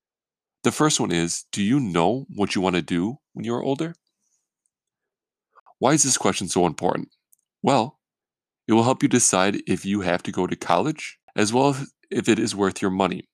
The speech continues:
What I mean is this. If you know you want to do something that does not require a bachelor's, a master's, or even a P H D,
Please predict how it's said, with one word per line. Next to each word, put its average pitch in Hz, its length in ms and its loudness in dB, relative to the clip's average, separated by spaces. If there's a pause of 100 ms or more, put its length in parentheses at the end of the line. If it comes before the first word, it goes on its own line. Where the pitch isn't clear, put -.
(140)
What 117 120 2
I 131 60 6
mean 120 220 4
is 98 160 2
this. - 400 -8 (600)
If 117 200 -4
you 180 100 2
know 123 220 4
you 95 120 2
want 90 180 2
to 85 40 2
do 85 160 -6
something 87 360 -4
that 87 160 -2
does 85 180 -4
not 85 200 0
require 104 580 -2
a 98 100 -2
bachelor's, 95 640 -2
a - 100 -6
master's, 101 640 -2
or 107 80 -2
even 101 260 -2
a 98 80 0
P 98 320 -2
H - 180 -6
D, 120 280 0